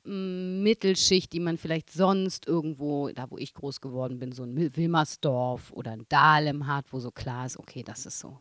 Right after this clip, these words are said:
ne? Definitiv, hier ist die große evangelische Kita, die werden wohl auch alle in die Kirche gehen, ihre Kinder hier haben.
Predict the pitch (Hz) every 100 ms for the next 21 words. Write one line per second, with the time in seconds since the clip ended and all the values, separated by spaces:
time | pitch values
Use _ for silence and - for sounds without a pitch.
0 | - 190 - _ _ 135 - 120 - -
1 | 165 147 104 - 110 - 123 - 127 120
2 | 123 120 - 123 - 151 151 143 131 123
3 | 120 120 120 - - 127 123 - 190 175
4 | - 135 143 139 139 131 131 - 127 120
5 | 123 113 131 120 123